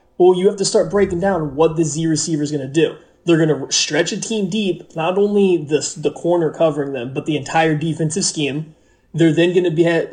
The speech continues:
a threat to take any short pass to the house.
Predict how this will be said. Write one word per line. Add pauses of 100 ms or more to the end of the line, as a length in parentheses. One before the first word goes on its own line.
a
threat
to
take
any
short
pass
to
the
house.